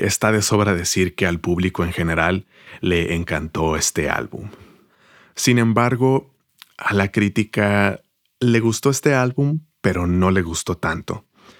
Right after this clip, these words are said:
Obtuvo reseñas que iban desde regular a ligeramente positivas,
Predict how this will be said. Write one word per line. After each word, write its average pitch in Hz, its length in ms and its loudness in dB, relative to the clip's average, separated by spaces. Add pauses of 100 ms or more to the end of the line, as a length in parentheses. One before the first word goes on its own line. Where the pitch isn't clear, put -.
(320)
Obtuvo 90 840 0
reseñas 90 920 0
que 82 100 -6
iban 85 320 -2
desde 85 460 -4
regular 92 720 -2 (420)
a 90 240 0
ligeramente 90 640 -2
positivas, 120 1000 -2